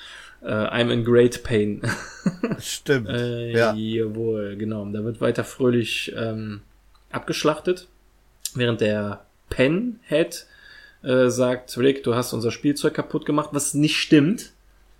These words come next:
Speaker 1: Rick hat hier überhaupt nichts verkackt. Ihm werden jetzt, wird jetzt mehrmals die Schuld gegeben dafür, was er, er nicht getan hat. Äh, Rick hat das zwar alles angeleiert, aber letztendlich haben die zwei Typen am Pissoir, äh, alles,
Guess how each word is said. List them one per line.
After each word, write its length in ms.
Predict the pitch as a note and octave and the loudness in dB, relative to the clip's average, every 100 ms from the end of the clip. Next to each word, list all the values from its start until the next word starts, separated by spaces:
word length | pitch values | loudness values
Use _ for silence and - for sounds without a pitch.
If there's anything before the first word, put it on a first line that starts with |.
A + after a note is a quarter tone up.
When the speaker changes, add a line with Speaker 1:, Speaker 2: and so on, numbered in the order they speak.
| _ _ - | _ _ -6
Speaker 1:
Rick 220 | C#3 D#3 | -2 -2
hat 140 | D3 D#3+ | -2 0
hier 140 | D#3+ | 4
überhaupt 420 | D3+ C#3+ C#3 - - | 6 6 2 0 2
nichts 360 | F3+ G#3 - | 0 0 -6
verkackt. 600 | - F3+ - B2 - - - _ | -4 -4 0 -2 -2 -18 -20 _
Ihm 180 | - C#3 | 0 4
werden 200 | D3+ F3 | 6 8
jetzt, 360 | E3+ E3+ - C#3+ | 4 2 -6 -4
wird 120 | D3+ | 0
jetzt 160 | D#3+ D#3 | 0 4
mehrmals 440 | C#3+ F3+ F#3+ F3+ | 4 4 2 2
die 100 | E3+ | -2
Schuld 280 | - E3+ F3 | 2 2 2
gegeben 540 | C#3 A#2 A#2+ C3 D#3 - - - - - | -2 0 0 0 -8 -14 -20 -20 -14 0
dafür, 320 | C#3 C#3 C#3+ | 0 2 0
was 180 | D3 - | 0 -2
er, 160 | F#2+ C#3 - | -8 -12 -8
er 140 | - C#3 | 2 2
nicht 180 | D#3 | 2
getan 400 | - - D3 D3+ C3 | -2 -2 0 0 -2
hat. 300 | G#2+ - - | -6 -10 -10
Äh, 420 | - A#2 A#2 A2+ A2+ - - _ - | -4 0 0 -2 -6 -16 -20 _ -12
Rick 360 | D3 C3 E3 E3 | 2 8 8 8
hat 120 | D#3+ | -2
das 120 | D3 - | -2 -4
zwar 120 | - | 0
alles 180 | B2 A#2+ | 0 0
angeleiert, 720 | - A3 C3+ A2 G#2+ F#2+ - | 0 4 4 4 0 -4 -8
aber 500 | - A#2+ C3 B2+ B2+ | -4 0 4 4 2
letztendlich 580 | - B2+ - - D3+ D#3 | 2 0 0 -2 -2 0
haben 120 | D#3+ | 0
die 80 | C#3+ | -2
zwei 200 | C3+ D3 | 2 2
Typen 280 | D3 - G#3 | 2 -2 -4
am 120 | C#3 | -4
Pissoir, 1200 | - C#3+ - A2+ B2+ E3+ F#3+ - E3+ E3+ E3+ E3 E3+ | -2 -4 -2 0 2 2 -2 -6 0 2 2 0 -6
äh, 720 | _ _ _ _ _ _ - | _ _ _ _ _ _ -6
alles, 480 | D3+ E3 - - | 0 0 -2 -8